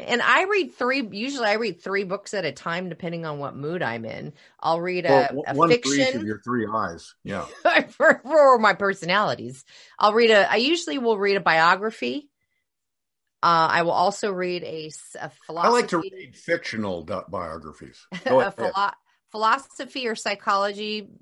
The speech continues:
Speaker 1: sort of a book, and then, uh, fiction. Some, so that's, I, and I just bounce between the three. So
Speaker 2: Yeah.
Speaker 1: anyway, so you
Speaker 2: I
Speaker 1: go to, you do go to the library and check books out?
Speaker 2: Oh yeah.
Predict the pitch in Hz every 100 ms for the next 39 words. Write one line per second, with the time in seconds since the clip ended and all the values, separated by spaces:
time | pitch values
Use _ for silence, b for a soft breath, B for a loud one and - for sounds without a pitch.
0 | _ _ 180 - 214 208 190 196 196 -
1 | 185 185 185 175 - 156 135 - - -
2 | 123 117 131 _ - - - - - 156
3 | 196 - - - 190 185 196 196 190 202
4 | - - 196 185 - 175 - 180 151 135
5 | 143 - 135 _ b b b b - -
6 | 156 127 - _ b b b - 269 220
7 | - 226 220 202 269 311 214 226 320 277
8 | 330 320 349 302 269 269 285 302 254 262
9 | - 254 - 285 302 - _ _ _ 127
10 | 143 120